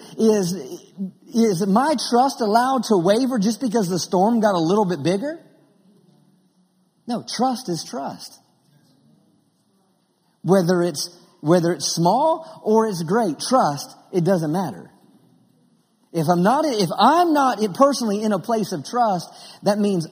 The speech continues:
I need to go back and spend some time with his nature,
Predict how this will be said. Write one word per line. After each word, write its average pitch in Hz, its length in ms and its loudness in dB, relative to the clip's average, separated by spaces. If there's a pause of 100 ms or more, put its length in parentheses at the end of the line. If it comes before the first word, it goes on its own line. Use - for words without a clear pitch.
I 214 120 0
need 196 180 0
to 143 80 -4
go 160 160 -2
back 151 360 -6
and 123 120 -4
spend 165 300 -8
some 131 160 -8
time 135 420 -6 (380)
with 139 220 -4
his 123 160 -8
nature, 123 420 -8